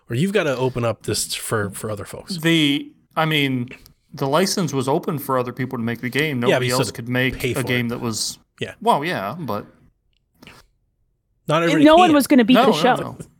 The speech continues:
Speaker 1: Yeah, exactly. Exactly.
Speaker 3: No one was gonna beat the, sh-, the show is an exceptional, it's been an exceptional sports game for, like, a decade.
Speaker 1: For years, yeah.
Speaker 3: It's nearly perfect in every way, and I buy it yearly, and I don't care, and I don't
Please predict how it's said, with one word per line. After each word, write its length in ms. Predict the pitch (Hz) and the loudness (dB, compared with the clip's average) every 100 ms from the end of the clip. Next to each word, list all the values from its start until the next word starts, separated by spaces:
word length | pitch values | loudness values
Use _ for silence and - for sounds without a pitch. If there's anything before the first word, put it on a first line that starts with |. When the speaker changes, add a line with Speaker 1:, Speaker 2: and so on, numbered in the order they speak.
| _ - - - | _ -20 -8 0
Speaker 1:
Yeah, 180 | 156 - | 0 0
exactly. 600 | 139 185 139 113 95 _ - | 0 2 2 -2 -18 _ -14
Exactly. 340 | 131 117 262 | -6 0 4
Speaker 3:
No 60 | 311 | 6
one 200 | 330 320 | 6 4
was 160 | 277 | 2
gonna 200 | 302 269 | 2 2
beat 240 | - 262 - | 2 -2 -2
the, 60 | - | -8
sh-, 80 | - | -4
the 100 | 269 | -2
show 380 | - - 415 349 | 0 4 4 6
is 160 | 277 220 | 2 0
an 120 | 202 | -2
exceptional, 840 | 180 - 294 285 - 220 175 160 _ _ - | -2 -2 0 0 -2 -4 -4 -6 _ _ -4
it's 200 | 302 - | -4 0
been 180 | 262 | 2
an 100 | 233 | 2
exceptional 720 | 180 - - 277 - 233 196 185 | 0 -6 0 0 0 -2 0 0
sports 320 | - 214 - | 0 -2 0
game 240 | 185 156 - | -2 -4 -4
for, 240 | - 208 | 0 2
like, 280 | 175 180 - - | 4 0 0 -2
a 120 | 151 | -2
decade. 240 | 143 - 135 | -2 -2 -2
Speaker 1:
For 60 | |
years, 320 | 143 233 - | -2 -4 -6
yeah. 160 | 143 185 - | -10 -12 -2
Speaker 3:
It's 340 | 254 269 - - _ _ _ _ _ _ _ - | -2 0 -4 -10 _ _ _ _ _ _ _ -6
nearly 560 | 190 214 277 320 277 | 0 4 6 6 2
perfect 560 | - - 190 - - - - | 0 0 -2 -2 -12 -8 -2
in 180 | 185 - | -2 2
every 320 | 202 180 175 | 2 2 0
way, 240 | 170 165 | 0 0
and 80 | 165 | 0
I 80 | 190 | 2
buy 200 | 196 226 | 4 6
it 100 | 262 | 4
yearly, 480 | 180 214 254 233 170 | 4 4 6 6 4
and 100 | 170 | 2
I 80 | 156 | 2
don't 280 | 175 180 - | 2 0 0
care, 360 | - 196 160 - | 0 2 2 -2
and 80 | 175 | 0
I 100 | 185 | 2
don't 240 | 208 208 | 2 0